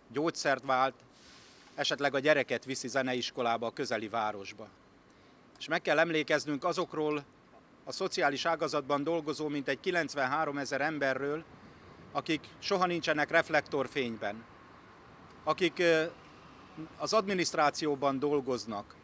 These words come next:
akik a hivatalokban tevékenykednek, akik, ö, nem találkoznak igazából az úgynevezett kliensekkel, de a munkájuk nélkül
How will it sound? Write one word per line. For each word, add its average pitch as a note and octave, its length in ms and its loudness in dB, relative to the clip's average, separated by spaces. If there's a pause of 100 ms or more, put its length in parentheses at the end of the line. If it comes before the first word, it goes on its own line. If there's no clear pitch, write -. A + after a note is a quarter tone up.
(580)
akik - 280 -2
a D3 40 2
hivatalokban D#3 720 2
tevékenykednek, B2 920 -2
akik, D#3+ 340 -2
ö, E3+ 240 4
nem F#3 300 0
találkoznak D#3 720 4
igazából D3+ 640 2
az C#3 140 0
úgynevezett E3 540 0
kliensekkel, C#3 880 0 (440)
de C3+ 80 4
a C3 40 6
munkájuk D3+ 520 2
nélkül D3 580 0